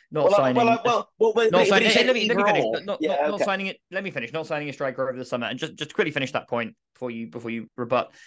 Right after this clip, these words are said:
Speaker 1: Um, we, our strength is going forward, and the one break on that at the moment is that we don't have enough strength and depth in that striker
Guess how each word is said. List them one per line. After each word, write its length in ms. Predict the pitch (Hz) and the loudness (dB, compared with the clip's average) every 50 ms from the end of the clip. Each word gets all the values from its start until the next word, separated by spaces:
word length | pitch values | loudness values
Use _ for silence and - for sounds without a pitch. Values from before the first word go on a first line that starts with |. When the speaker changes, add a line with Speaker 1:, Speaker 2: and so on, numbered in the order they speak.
| _ _ _ _ | _ _ _ _
Speaker 1:
Um, 460 | - 156 147 139 131 131 131 131 123 123 - _ _ _ _ _ _ _ _ _ _ _ _ - - - - - - - | 0 2 4 4 2 0 -2 -4 -4 -6 -10 _ _ _ _ _ _ _ _ _ _ _ _ -14 -14 -14 -14 -14 -10 -4
we, 340 | 165 160 196 202 - 196 - _ | 0 0 2 2 0 -4 -6 _
our 220 | - 190 202 160 131 | 0 2 2 2 0
strength 600 | - - - - - 196 135 131 139 139 - - | -2 -4 -4 0 2 2 2 2 0 -4 -8 -8
is 140 | - 139 - | -8 -6 -2
going 280 | - 143 131 127 120 | -2 0 0 0 -2
forward, 520 | - - 117 110 107 107 120 113 - - - _ _ _ _ _ _ - | -4 -4 -6 -4 -4 -6 -8 -8 -8 -12 -18 _ _ _ _ _ _ -4
and 180 | 135 135 127 | -2 -2 0
the 140 | 123 127 120 | -2 -2 -4
one 480 | 123 131 135 165 160 147 143 135 131 - - | -4 -2 2 2 2 2 2 -2 -6 -8 -12
break 460 | 131 117 - 135 143 135 120 - - | -14 -10 -4 -2 -2 -2 -2 -4 -4
on 180 | - 120 117 117 | -4 -4 -4 -4
that 180 | 110 110 - - | -4 -6 -6 -6
at 120 | 123 117 | -8 -8
the 60 | - | -8
moment 460 | 127 131 131 123 113 107 110 110 - - | -6 -4 -2 -2 -4 -6 -8 -12 -10 -12
is 160 | 117 113 117 | -12 -12 -12
that 100 | - - | -14 -12
we 140 | 113 113 110 | -10 -10 -4
don't 300 | 117 - 135 127 123 110 | 0 2 2 2 2 0
have 420 | - 123 110 107 110 107 - - - | -4 -4 -2 -2 -2 -4 -6 -8 -6
enough 320 | 117 120 123 117 107 - - - - | -4 -2 0 -2 -2 -4 -8 -20 -18
strength 320 | - - 139 117 110 - | -12 -8 -8 -8 -8 -8
and 100 | 113 110 | -8 -4
depth 240 | 101 107 101 - - | -2 -2 -4 -4 -4
in 100 | 113 110 | -6 -6
that 120 | 110 92 - | -6 -8 -8
striker 500 | - - 110 104 104 - 107 104 107 | -6 -4 -4 -4 -2 -2 -2 -2 -2